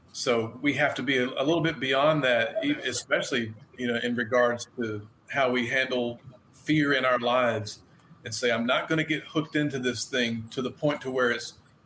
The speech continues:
you know, debilitating. I'm gonna make sure that I am using God's word and, and providing that competing voice to those different, uh,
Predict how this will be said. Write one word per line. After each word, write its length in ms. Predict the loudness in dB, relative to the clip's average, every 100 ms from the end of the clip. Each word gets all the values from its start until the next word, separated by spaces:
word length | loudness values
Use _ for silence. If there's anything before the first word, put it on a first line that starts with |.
| -6
you 120 | -2
know, 180 | 0 -2
debilitating. 920 | -2 -2 2 4 4 2 0 -2 -6 -14 -20 _
I'm 120 | 0 2
gonna 140 | 2
make 200 | 0 0
sure 440 | 0 2 2 2 0
that 120 | 2
I 200 | 2 2
am 180 | 0 -4
using 400 | -2 0 0 0
God's 320 | 2 2 2 -2
word 460 | 0 2 2 -2 -10 -20 -8 -4
and, 300 | -2 -4 -6 -14 -6
and 160 | -6 -2
providing 600 | -2 2 2 2 2 0
that 240 | 0 -2
competing 680 | -4 -4 -4 2 4 4 2
voice 480 | 0 0 -2 -6 -8 -18 _ _ _ _ -2
to 100 | 0
those 220 | 2 0
different, 400 | -2 -2 -2 -4 0
uh, 400 | 2 4 2